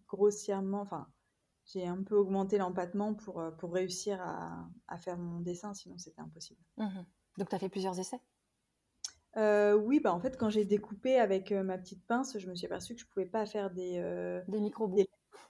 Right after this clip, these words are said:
Speaker 1: fines.
Speaker 2: Ouais.
Speaker 1: C'était impossible.
Speaker 2: D'accord.
Speaker 1: Donc, euh, et puis Garance me l'avait dit, m'avait dit, « Attention, euh, fais pas quelque chose de trop fin, ça, ça, ça va être impossible, en fait, à couper le tassel aussi, euh, aussi finement. »
Speaker 2: Mhm.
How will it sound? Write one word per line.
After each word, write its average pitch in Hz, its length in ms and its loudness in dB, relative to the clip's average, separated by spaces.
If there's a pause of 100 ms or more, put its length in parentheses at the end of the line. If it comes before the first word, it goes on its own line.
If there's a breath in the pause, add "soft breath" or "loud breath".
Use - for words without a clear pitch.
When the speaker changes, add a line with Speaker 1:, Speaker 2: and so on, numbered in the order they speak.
Speaker 1:
fines. 233 440 2
Speaker 2:
Ouais. 214 220 -4
Speaker 1:
C'était 202 160 -4
impossible. 190 520 -4 (460)
Speaker 2:
D'accord. 220 320 -2
Speaker 1:
Donc, 180 180 -10
euh, 180 40 -8 (480)
et 170 40 -20
puis 175 120 -16
Garance 190 380 -2
me 185 80 -4
l'avait 180 240 0
dit, 220 180 -4
m'avait 170 240 -6
dit, « 175 180 -8
Attention, 175 500 -8
euh, 185 40 -8 (100)
fais 175 80 -16
pas 180 160 -8
quelque 180 180 -14
chose 190 180 -14
de 170 80 -10
trop 175 240 -16
fin, 214 280 -8
ça, 220 240 -16
ça, - 320 -16
ça - 140 -12
va 175 80 -2
être 175 180 -8
impossible, 175 400 -10
en 170 60 -10
fait, - 220 -16
à 151 120 -12 (300)
couper - 180 4
le 196 80 0
tassel 196 380 0
aussi, 180 400 -8
euh, 160 180 -4 (280)
aussi 202 200 -10
finement. » 175 300 -8 (120)
Speaker 2:
Mhm. 208 300 -4